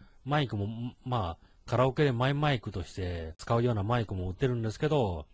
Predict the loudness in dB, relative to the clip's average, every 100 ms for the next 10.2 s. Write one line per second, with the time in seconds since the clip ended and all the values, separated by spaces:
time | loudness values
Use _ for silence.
0 | -2 0 0 -2 0 2 0 -2 -2 -4
1 | -4 -4 -2 -2 0 0 0 -2 -6 -6
2 | -8 -10 -14 -14 -10 -10 -12 -12 -4 -2
3 | 0 0 0 -4 -2 -2 -2 2 2 2
4 | -2 -2 0 2 0 -2 -2 -2 -2 -2
5 | 0 2 2 -2 -4 -4 -8 -6 -4 -2
6 | -4 -6 -10 -6 -2 2 4 2 2 0
7 | 2 0 0 -2 0 -2 -2 -2 -2 0
8 | 0 -2 -4 -8 -4 -2 2 2 2 2
9 | 2 2 2 0 -4 -8 0 0 2 0
10 | 0